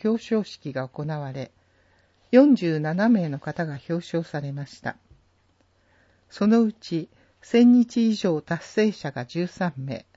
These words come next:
最高は五千日達成者でした。健康づくりのために努力されている方がたくさんいることに感心しました。私自身は第三十二回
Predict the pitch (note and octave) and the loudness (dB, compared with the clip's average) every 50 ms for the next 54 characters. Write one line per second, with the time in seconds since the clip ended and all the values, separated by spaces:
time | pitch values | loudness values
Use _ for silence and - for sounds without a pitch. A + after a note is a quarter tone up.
0 | _ _ _ _ _ _ _ _ _ _ _ _ _ _ _ - - A#3+ A#3 A#3 | _ _ _ _ _ _ _ _ _ _ _ _ _ _ _ -2 0 0 0 0
1 | A#3+ - A#3 A3 G#3 F#3+ F3+ F3+ E3+ E3 - _ _ _ _ _ _ _ _ - | -2 -2 0 0 0 0 -2 -4 -4 -4 -6 _ _ _ _ _ _ _ _ -6
2 | G3+ F#3+ - - B3 B3+ B3+ C4 C4 B3 A#3+ - - - F#3+ - - _ - F3+ | -6 -4 -2 2 4 4 6 6 4 4 2 -2 -6 -10 -10 -10 -10 _ -6 -6
3 | E3+ - - - G3 F#3+ D#3+ - - C3+ C#3 C#3 D3 - - - - D3 - - | -6 -6 -6 -6 -4 -4 -4 -6 -10 -10 -10 -10 -12 -14 -16 -14 -12 -12 -12 -12
4 | _ _ _ _ _ _ _ _ _ _ _ _ _ _ _ _ _ _ _ _ | _ _ _ _ _ _ _ _ _ _ _ _ _ _ _ _ _ _ _ _
5 | _ _ _ - A3+ A#3 A#3+ A#3+ B3 A#3+ A#3 A3+ A#3 A3+ - A3 F#3+ F3 F3 E3+ | _ _ _ 2 4 4 4 4 4 2 2 2 0 -2 -2 -2 -2 -2 -2 -4
6 | E3 - F#3 F#3+ G#3 G#3 G3+ F3+ E3+ B3 G3 A3 A#3+ C4 A#3+ A3 - - - G3 | -4 -4 -2 -2 0 0 0 -2 -2 -2 0 0 2 2 0 -2 -4 -4 -2 -2
7 | F#3 F#3+ F#3 F3+ - F#3+ F#3 F3+ F3 F3+ E3+ - - F3 - F3 E3 D#3 C#3 B2 | -2 -2 -4 -4 -6 -6 -6 -4 -6 -6 -8 -8 -10 -8 -6 -6 -6 -6 -6 -10
8 | - _ - D#3+ - - - - B3+ C4 C4 B3 B3 B3+ A#3+ - A#3 A3 A3 F#3 | -10 _ -10 -12 -12 -8 -4 0 2 4 4 4 4 2 0 -2 -4 -4 -2 -4
9 | D#3 C#3+ C3 - D#3 E3 F3 E3+ - - E3 D#3 D3+ - - - C#3 C3 C#3 - | -4 -6 -6 -8 -6 -6 -6 -8 -8 -8 -8 -6 -6 -8 -8 -10 -8 -8 -10 -12
10 | - - - - - _ _ _ _ _ _ _ _ _ _ _ _ _ _ _ | -14 -14 -14 -14 -14 _ _ _ _ _ _ _ _ _ _ _ _ _ _ _
11 | _ _ _ _ _ _ _ _ _ _ _ _ _ - F#3 F3+ - B3+ B3+ - | _ _ _ _ _ _ _ _ _ _ _ _ _ -6 -6 -4 -2 -4 -4 -2
12 | A#3 G#3+ A3 A#3 A3+ - A3 F3 D#3 C#3 C#3+ B2 A2+ - _ _ _ _ _ _ | -4 -2 -2 -2 -2 -2 -2 -2 -2 -2 -4 -6 -8 -10 _ _ _ _ _ _
13 | _ _ A#3+ B3+ B3 F#3+ - _ - - B3 B3+ A#3 G#3 F#3 - E3 D#3 D3 C#3+ | _ _ 2 2 2 0 -4 _ -4 0 2 4 4 2 0 -2 -4 -4 -4 -4
14 | D3 C#3 - - - F3+ E3 C3+ - | -6 -10 -12 -12 -10 -8 -8 -10 -12